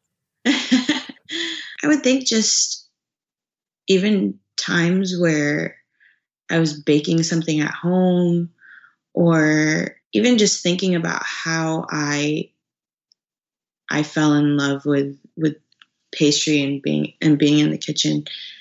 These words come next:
I think that's, that's really where I take a step back and just thank God for, for allowing me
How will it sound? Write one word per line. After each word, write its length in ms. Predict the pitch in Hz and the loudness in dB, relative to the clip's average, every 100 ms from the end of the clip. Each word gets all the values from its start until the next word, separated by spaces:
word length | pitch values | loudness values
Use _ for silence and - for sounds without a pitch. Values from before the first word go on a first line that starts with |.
| - _ _ - | -20 _ _ 0
I 60 | |
think 240 | 180 175 180 | 2 4 4
that's, 580 | 170 165 - - - - | 0 0 0 -2 -4 -8
that's 320 | - 160 - | -4 -4 -2
really 360 | 151 147 151 156 | 0 4 4 4
where 760 | 151 151 147 143 143 147 - - _ _ _ _ - | 2 0 0 0 -2 -4 -8 -14 _ _ _ _ -2
I 120 | 151 | -2
take 280 | 147 156 156 | 0 0 0
a 40 | |
step 300 | 151 160 156 | -2 -2 -2
back 360 | 143 139 151 - | -2 -2 -2 0
and 140 | 165 | 0
just 260 | 151 151 - | 2 0 0
thank 220 | 151 151 | 0 0
God 320 | 147 135 151 | 0 0 -2
for, 600 | - 160 147 143 147 165 _ _ _ _ _ _ _ _ _ _ _ _ _ _ _ _ _ - | -4 0 2 0 -2 -6 _ _ _ _ _ _ _ _ _ _ _ _ _ _ _ _ _ -10
for 220 | - 170 | -4 0
allowing 580 | 170 156 147 147 160 165 | 0 0 0 0 0 2
me 300 | 160 160 165 | 2 2 -2